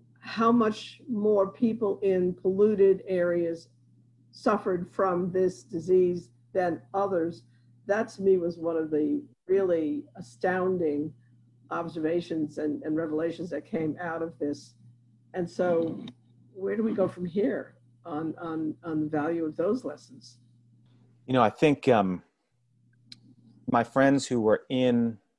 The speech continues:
Speaker 2: New Orleans in two thousand five are a lot less surprised than a lot of my <laughs> friends from elsewhere. They understand that the federal government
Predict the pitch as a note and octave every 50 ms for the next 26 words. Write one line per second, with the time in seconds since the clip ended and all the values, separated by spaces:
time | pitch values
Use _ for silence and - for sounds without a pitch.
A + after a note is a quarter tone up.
0 | _ _ _ _ _ _ - - - - - - - - - B2+ B2+ B2 A#2 A2
1 | G#2+ G#2+ G#2+ G#2 G#2 G2+ F#2+ G2+ G2+ - A2 G2+ - A2+ G#2 - - F#2+ F#2 F#2+
2 | F2+ F2+ F2 - _ G2 F#2 F#2+ F#2+ F#2+ F#2+ F#2 - F#2 F2+ F2+ - - F#2+ G2
3 | G#2 G#2 E2 D2 G2+ G2+ - - - G2+ - - - G2 G2 G2+ G#2+ A2+ - -
4 | - - _ G#2+ G2 F#2+ F#2 F#2 F#2 F2+ - _ - G2 F#2+ G2 G2 G2 G2 F#2+
5 | - F#2 F2+ - - - - A2+ G#2 - - - G2 - - F#2+ G2 - - A2+
6 | A2+ A2+ A#2 A#2 - _ _ _ _ _ _ _ _ _ - G#2+ G#2 G2+ G2+ G2+
7 | G#2 G#2 G2+ G2+ F#2 - - _ _ _ _ _ _ _ _ _ - A2+ G2+ G2+
8 | - - - G#2 F#2+ G2 G2 G2 G2+ G#2 G2+ G2+ - F#2+ F2 - - F#2 - -
9 | G2 - G2 F2+ F2+ G2 F2+ E2+ F#2 F#2 F#2 - -